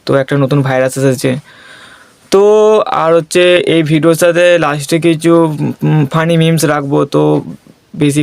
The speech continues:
কথা না বাড়িয়ে ভিডিও শুরু করা যাক। জয় শ্রীরাম বন্ধুরা, তোমরা সব কেমন আছো? আশা করি সব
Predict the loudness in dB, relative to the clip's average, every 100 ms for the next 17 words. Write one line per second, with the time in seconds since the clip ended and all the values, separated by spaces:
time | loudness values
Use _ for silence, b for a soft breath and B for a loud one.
0 | -2 -2 -2 -2 0 0 0 0 0 0
1 | 2 0 0 -2 -4 -6 B B B B
2 | B _ -6 0 0 0 -2 0 0 0
3 | 0 -2 -2 -4 -2 -2 -2 -4 -4 -4
4 | -4 -4